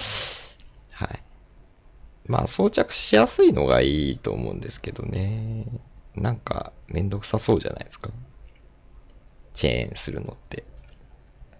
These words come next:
最近はあれですよね。なんか、鎖鎖してるんじゃなくて、なんか、ゴムっぽいやつをこう、なんか、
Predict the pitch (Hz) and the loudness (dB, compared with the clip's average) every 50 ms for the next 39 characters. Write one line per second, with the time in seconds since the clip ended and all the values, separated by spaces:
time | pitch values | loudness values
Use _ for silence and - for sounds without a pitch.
0 | - - - 110 104 - - 123 113 110 104 104 101 98 98 101 104 - - 50 | -14 -4 0 0 2 6 6 8 8 10 10 10 10 10 10 8 6 4 -4 -6
1 | 50 50 50 50 - 64 62 - - - - - - - - - - - - - | -6 -6 -6 -4 -2 -2 -2 -2 -2 -4 -4 -4 -6 -16 -20 -20 -20 -20 -20 -20
2 | - - - - - - - - - 90 87 92 90 - - - - 80 78 80 | -20 -20 -20 -20 -20 -14 -6 2 6 6 6 6 6 2 0 2 4 6 6 6
3 | 80 - - 82 80 82 78 71 - - - - - 60 - 64 62 - - - | 4 6 6 8 8 8 6 6 4 2 0 0 -2 -2 0 -2 -2 -2 -4 -4
4 | - - - - - - - - - - - - 82 85 90 98 - - - - | -6 -6 -14 -20 -20 -20 -20 -20 -16 -6 0 4 6 8 8 6 4 2 -2 2
5 | 110 104 85 69 58 52 - - - 64 58 55 - - - - 55 - - - | 4 6 6 6 6 4 2 -2 -4 -2 -2 -2 -4 -10 -10 -8 -8 -8 -6 -8
6 | - - - - - - | -10 -10 -8 -8 -8 -8